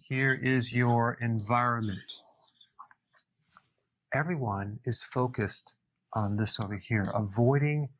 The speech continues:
your environment. But what about here? What about strengthening your immune system?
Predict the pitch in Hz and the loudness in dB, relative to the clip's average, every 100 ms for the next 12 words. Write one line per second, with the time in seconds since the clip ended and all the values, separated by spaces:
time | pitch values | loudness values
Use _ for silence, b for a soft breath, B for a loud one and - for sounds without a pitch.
0 | _ - 117 113 117 127 113 101 104 104 | _ -4 0 0 0 -4 -4 -2 -2 -2
1 | 101 90 - - - _ _ _ - 113 | -2 -6 -14 -20 -20 _ _ _ -6 2
2 | 135 170 175 160 123 180 160 90 - _ | 4 4 4 2 2 4 4 2 -6 _
3 | - 156 185 - - - 151 175 127 117 | 0 2 2 0 -4 2 2 2 2 2
4 | 113 107 B B B B 120 117 120 151 | 0 -4 B B B B 2 4 6 4
5 | 143 123 - - 101 | 4 -2 -6 -6 -8